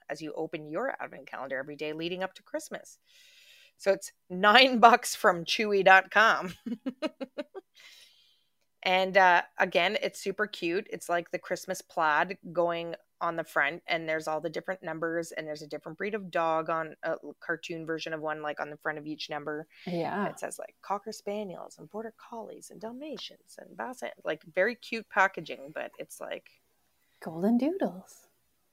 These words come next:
Speaker 1: No, but it's, like, it's not very good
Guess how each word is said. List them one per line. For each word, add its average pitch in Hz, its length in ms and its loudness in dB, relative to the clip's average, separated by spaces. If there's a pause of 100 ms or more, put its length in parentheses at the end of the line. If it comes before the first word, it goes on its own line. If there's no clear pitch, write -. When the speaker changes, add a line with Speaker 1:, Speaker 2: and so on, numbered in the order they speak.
(200)
Speaker 1:
No, 170 440 -14 (440)
but - 100 -18 (140)
it's, - 160 -20
like, - 460 -16
it's - 220 -18
not 220 100 -16 (100)
very 185 320 -8
good 170 280 -10